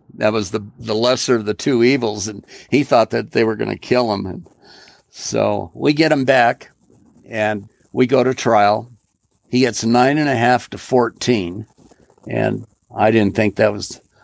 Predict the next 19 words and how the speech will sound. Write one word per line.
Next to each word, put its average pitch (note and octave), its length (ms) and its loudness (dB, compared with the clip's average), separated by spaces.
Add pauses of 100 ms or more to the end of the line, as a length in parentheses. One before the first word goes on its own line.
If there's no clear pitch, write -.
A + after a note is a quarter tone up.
(240)
a A2+ 100 -6
very A#2 280 4
b-, A2 160 -6 (260)
big A2+ 180 -2
sentence, A#2+ 680 -2 (280)
but G#2 240 -6 (120)
that's A2 240 -2
what A#2 120 2
he G2 80 0
got. A2 420 0 (800)
And A#2+ 220 -2
so C#3 460 0 (520)
down F#3 280 2
the C3 100 -2
road, B2+ 540 0 (120)
<clears throat> - 140 -20
in G#2+ 500 -6
nineteen C3 360 0
seventy-five, B2 920 2